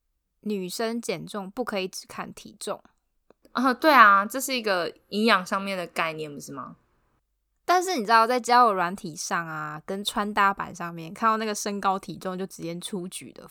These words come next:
Speaker 1: 状况非常的多。
Speaker 2: 啊，搞不好不是同一批人啊。
Speaker 1: 哦。
Speaker 2: 对吧？
Speaker 1: 但是他们如果是要狩猎，<laughs>
Speaker 2: 哦，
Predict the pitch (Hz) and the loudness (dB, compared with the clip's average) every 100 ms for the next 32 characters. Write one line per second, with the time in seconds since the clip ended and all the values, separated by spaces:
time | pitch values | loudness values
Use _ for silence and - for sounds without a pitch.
0 | - - 220 180 196 175 - 185 180 170 | -16 -4 -4 -2 -4 -4 -4 -4 -4 -10
1 | 180 - - - - 202 - 392 247 214 | -10 -14 -14 -14 -16 -4 -2 2 6 8
2 | 240 226 247 220 170 185 - 170 165 - | 8 6 -2 -4 -6 -8 -10 -8 -8 -8
3 | 50 50 - _ _ _ _ - 160 143 | -10 -10 -12 _ _ _ _ -10 -8 -8
4 | 143 151 151 147 143 135 - 220 170 139 | -10 -10 -10 -10 -12 -8 0 2 4 0
5 | - _ _ 440 427 427 - _ - 349 | -4 _ _ 0 2 0 -4 _ 0 4
6 | 427 277 247 320 339 247 302 294 311 - | 4 4 2 4 6 6 4 4 2 2
7 | 269 220 254 208 254 - - 226 233 240 | 4 2 0 2 2 -2 -2 -2 0 2
8 | 247 - 220 | 2 0 -2